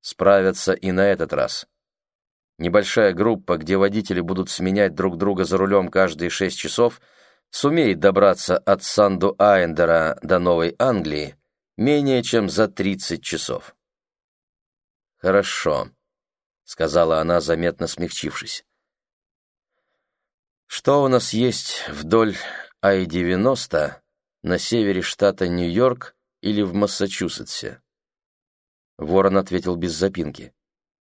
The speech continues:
«Почтовый ящик И Зет, Стербридж, штат Массачусетс». Роуз щелкнула пальцем по листку с непостижимой формулой,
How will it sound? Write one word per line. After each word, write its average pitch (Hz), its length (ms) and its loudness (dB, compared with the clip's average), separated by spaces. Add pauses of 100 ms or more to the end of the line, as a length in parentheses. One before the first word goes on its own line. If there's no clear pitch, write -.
(160)
«Почтовый 85 500 0
ящик 82 840 -4
И 85 100 -4
Зет, 76 480 -2 (280)
Стербридж, 95 840 0 (340)
штат - 360 -2
Массачусетс». - 760 -6 (1080)
Роуз 92 360 2
щелкнула 85 600 0
пальцем 82 480 0
по - 80 -8
листку 82 460 -4
с - 100 -8
непостижимой 90 720 -2
формулой, 85 600 0